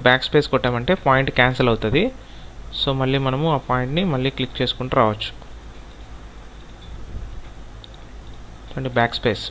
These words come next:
back space కొట్టామంటే ఇప్పుడు నేను ఇక్కడ wrong click చేశానండి. ఇప్పుడు back space కొట్టానంటే అది cancel అయిపోతుంది. So, మళ్ళీ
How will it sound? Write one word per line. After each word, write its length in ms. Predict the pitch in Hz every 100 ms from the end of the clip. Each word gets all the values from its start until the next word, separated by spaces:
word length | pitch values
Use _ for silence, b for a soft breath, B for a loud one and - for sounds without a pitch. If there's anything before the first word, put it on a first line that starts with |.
| -
back 180 | 123 -
space 180 | 131 123
కొట్టామంటే 420 | 123 120 120 117 160
ఇప్పుడు 160 | 160 139
నేను 120 | 127
ఇక్కడ 140 | 123 117
wrong 160 | 123 135 -
click 200 | 127 -
చేశానండి. 460 | 113 113 104 98 107 B B B B
ఇప్పుడు 180 | - 117
back 180 | 127 -
space 160 | 147 -
కొట్టానంటే 360 | 139 139 143 196
అది 80 | 165
cancel 280 | 120 113 107
అయిపోతుంది. 400 | 98 - 110 117 180 - -
So, 80 | - 127
మళ్ళీ 240 | 123 139